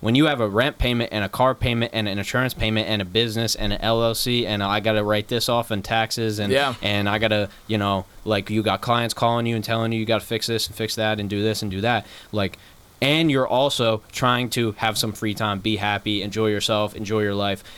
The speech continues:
Speaker 1: Those, doing all of that is fucking hard.
Speaker 2: Yes.
Speaker 1: S-, and it
Speaker 2: Yeah.
Speaker 1: takes a lot of time, and it's just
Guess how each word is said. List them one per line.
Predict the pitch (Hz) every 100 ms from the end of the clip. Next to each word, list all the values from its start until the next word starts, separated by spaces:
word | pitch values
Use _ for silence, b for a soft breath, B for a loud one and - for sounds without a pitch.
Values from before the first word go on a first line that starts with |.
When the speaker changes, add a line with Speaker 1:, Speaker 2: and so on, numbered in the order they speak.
| B -
Speaker 1:
Those, | 101 127 151 160 160 - - - 117 107
doing | 139 165 147
all | - 120 135 139 143 147 151
of | 143
that | 151 160 -
is | 107 - - - - - -
fucking | - 123 -
hard. | 87 90 76 - -
Speaker 2:
Yes. | 151 131 - - B
Speaker 1:
S-, | - -
and | 120
it | 143
Speaker 2:
Yeah. | 135
Speaker 1:
takes | 131 127 - - -
a | - 110
lot | 117 143
of | 123
time, | - 131 131 123 - B -
and | 113 113 110 - -
it's | 127 127 - - 127
just | 120 139 139